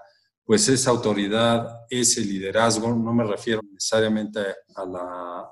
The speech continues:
persona que la vaya a dirigir, aunque pues imprimirá ese liderazgo personal para darle liderazgo a la organización,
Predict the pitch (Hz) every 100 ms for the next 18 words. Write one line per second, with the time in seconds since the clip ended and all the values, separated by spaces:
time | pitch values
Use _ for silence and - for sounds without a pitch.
0 | - 92 - 107 104 101 92 101 104 104
1 | 95 - - - - _ 104 98 101 104
2 | 127 139 135 - - 101 - 95 101 87
3 | - - - - _ - 95 - 104 101
4 | 110 117 120 - 117 104 104 113 110 113
5 | 101 120 117 113 101 95 107 110 104 98
6 | 98 104 104 101 98 101 98 - - 120
7 | 131